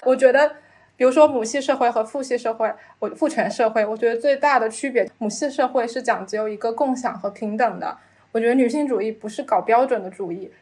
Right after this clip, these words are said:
也不是搞权威的主义。比如上野也说了，你只要宣称自己是一个女性，女权主义者，那你就是，对吧？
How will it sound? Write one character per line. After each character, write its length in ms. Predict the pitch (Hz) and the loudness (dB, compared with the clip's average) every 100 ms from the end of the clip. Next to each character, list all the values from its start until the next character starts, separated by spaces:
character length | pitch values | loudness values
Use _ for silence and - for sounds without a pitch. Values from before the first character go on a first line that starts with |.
| - | -6
也 140 | 220 | -4
不 160 | 220 220 | -4 -6
是 140 | 240 | -6
搞 180 | 262 196 | 0 0
权 300 | 180 196 185 | -2 -6 -2
威 140 | 233 | 0
的 100 | 226 | 0
主 220 | 220 202 - | -2 -4 -8
义。 240 | 180 160 - - _ _ _ _ | -10 -16 -18 -20 _ _ _ _
比 80 | 247 | -6
如 120 | 226 220 | -6 -2
上 240 | 311 269 | 0 0
野 120 | 233 | 0
也 140 | 214 214 | -2 -6
说 240 | - 226 | 0 2
了， 220 | 220 208 - | 2 0 -4
你 100 | 220 | -10
只 100 | 233 | -4
要 140 | 202 214 | -2 -2
宣 200 | 254 247 | -4 -6
称 180 | 254 247 | -8 -8
自 100 | 226 | -10
己 140 | 190 | -10
是 140 | 220 | -8
一 40 | 208 | -8
个 300 | 202 190 180 | -4 -4 -4
女 100 | 196 | -8
性， 260 | 196 214 196 | -6 -6 -6
女 80 | 190 | -8
权 220 | 180 196 | -6 -6
主 100 | 190 | -4
义 120 | 196 | -6
者， 240 | 185 170 196 | -4 -6 -2
那 140 | 208 | -2
你 100 | 190 | -2
就 140 | 180 190 | -2 -6
是， 360 | - 240 - - _ - | -4 0 0 -2 _ -4
对 120 | 226 | 2
吧？ 200 | - | 2